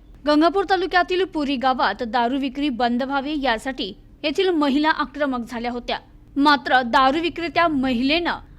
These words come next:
आणि तिच्या मुलामुलींनी पोलिसांना शिवीगाळ करत मारहाण करण्याचा प्रयत्न केला होता.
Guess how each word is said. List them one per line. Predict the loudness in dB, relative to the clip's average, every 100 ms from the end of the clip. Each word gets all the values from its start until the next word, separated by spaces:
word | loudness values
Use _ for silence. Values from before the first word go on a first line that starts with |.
| 0
आणि | 0 0
तिच्या | 0 2
मुलामुलींनी | 4 4 4 4 2 0 -2 -4 -8 -8 0
पोलिसांना | 2 2 0 -2 0 -2
शिवीगाळ | -2 -4 0 0 0
करत | -4 -6 -8 -8
मारहाण | -2 0 2 0
करण्याचा | 0 -2 -2 0 0
प्रयत्न | -2 -2 -4 -4 -6 -6
केला | -4 -4
होता. | -4 -6